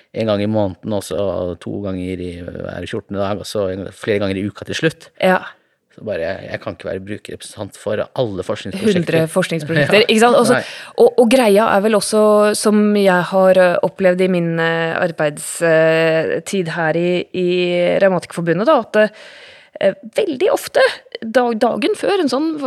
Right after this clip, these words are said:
Speaker 2: forskningsfrist, så dagen før det er frist i Forskningsrådet eller noe sånt, kvelden før, så, så ringer det tre, fire, fem, eh, forskere. Som, «Å, eh, hei, jeg skal, jeg har en søknad på så-, sånn og sånn. Kan, eh, Norsk Revmatikerforbund støtte den?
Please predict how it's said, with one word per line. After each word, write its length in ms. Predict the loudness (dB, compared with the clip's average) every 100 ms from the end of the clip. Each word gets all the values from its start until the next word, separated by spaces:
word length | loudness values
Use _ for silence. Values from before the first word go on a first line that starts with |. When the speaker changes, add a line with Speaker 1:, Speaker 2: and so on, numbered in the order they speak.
| -4
Speaker 2:
forskningsfrist, 720 | -2 -2 -2 2 2 0 -4
så 140 | -2 0 0 0
dagen 300 | 0 0 -2
før 120 | 0
det 120 | 0
er 80 | -2
frist 200 | -6 -2
i 100 | 0 0
Forskningsrådet 460 | -4 -6 -6 -4 -4
eller 140 | -2
noe 60 | -2
sånt, 220 | -2 -4
kvelden 260 | -2 -2 0
før, 160 | -2 0
så, 220 | 2 2
så 200 | 2 2 4 4 4
ringer 280 | 2 2 4
det 120 | 6 6 2 -4 -20 _
tre, 180 | 0 2
fire, 340 | 2 6 6
fem, 220 | 6 2 4
eh, 200 | 2 2
forskere. 380 | 0 2 2 2 -4 _ _ _ _ _ _ _ -16
Som, 280 | -2 -2 2
«Å, 220 | 2 2 -4 -8
eh, 240 | 4 6 6
hei, 160 | 4 4
jeg 160 | 2 2
skal, 220 | 4 6
jeg 80 | 6
har 140 | 6
en 80 | 4
søknad 300 | 2 2 2
på 80 | 2
så-, 220 | 2 2 0
sånn 180 | 0
og 60 | 2
sånn. 140 | 2 2
Kan, 220 | 2 2 0 -4 -6
eh, 500 | 4 6 8 8 6 6
Norsk 180 | 2 4
Revmatikerforbund 540 | 2 2 2 2 4
støtte 300 | 4 0 4
den? 220 | 6 6